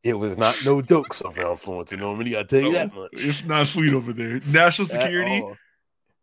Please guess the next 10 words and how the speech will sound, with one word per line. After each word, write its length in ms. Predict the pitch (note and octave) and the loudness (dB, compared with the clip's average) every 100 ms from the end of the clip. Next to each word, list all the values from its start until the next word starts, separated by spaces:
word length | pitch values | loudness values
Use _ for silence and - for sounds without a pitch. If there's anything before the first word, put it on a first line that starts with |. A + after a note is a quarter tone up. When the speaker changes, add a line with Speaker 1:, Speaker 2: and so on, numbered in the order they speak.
| _ - | _ -2
Speaker 2:
fucked 220 | D3+ C#3+ | 0 0
with 80 | A2 | 2
Speaker 1:
Uh, 60 | |
Speaker 2:
that 100 | C#3+ | 2
movie 220 | C#3 C3+ C3 | 2 0 0
heavy. 220 | C3 C3 | 0 -2
Speaker 1:
hey, 120 | D3 - _ _ _ _ _ _ - | -6 -10 _ _ _ _ _ _ -6
that's 300 | G2 A#2+ - - - | -2 0 -2 -8 -8
<laughs> 180 | - - | -12 -6
when, 280 | A#2 A#2+ | -2 -2